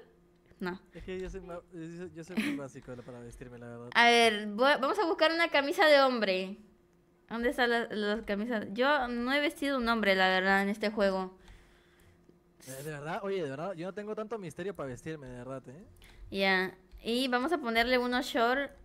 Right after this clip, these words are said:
Speaker 1: un short, gente, así. Un short como que medio negro para azul, negro y azul. Ay, ya había una chica que te está haciendo igualita, igualito, <laughs> igualita,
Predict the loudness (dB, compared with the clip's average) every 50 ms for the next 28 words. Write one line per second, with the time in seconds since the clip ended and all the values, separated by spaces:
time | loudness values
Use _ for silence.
0 | -18 -10 -8 -8 -8 -6 -4 -2 0 2 2 2 0 0 -2 -4 -4 -6 -4 -2
1 | -2 -2 -2 -6 -10 -16 -20 _ _ _ _ _ -8 -8 -8 -8 -8 -8 -6 -6
2 | -6 -8 -10 -14 _ _ _ _ _ _ _ -20 -20 -20 _ _ _ _ _ _
3 | _ _ _ _ -10 -6 -6 -4 0 4 4 6 6 4 2 0 -4 -2 -2 -2
4 | -2 -2 -2 0 0 0 0 0 -2 -2 -2 -2 -2 -2 -2 0 0 2 2 2
5 | 2 2 0 0 -2 -2 -6 -10 -16 -20 -10 -4 0 2 2 2 2 0 -6 -8
6 | -6 -4 -2 -2 -2 -2 -2 -2 -4 -2 -2 -2 -2 0 0 -2 -2 -4 -6 -4
7 | -2 -2 -2 -2 -2 -4 -6 -10 -12 -16 -20 -20 -20 -20 -20 -20 -20 -20 -20 -20
8 | -20 _ _ -20 -20 _ 6 10 12 12 12 10 8 8 10 10 10 10 8 8
9 | 8 8 6 4 6 6 8 8 8 8 8 6 6 6 6 6 6 4 4 4
10 | 2 4 8 10 10 10 10 6 2 2 4 6 8 8 8 8 4 4 6 6
11 | 6 6 6 0 -2 -2 -2 2 6 6 8 12 12 12 12 12 12 12 12 12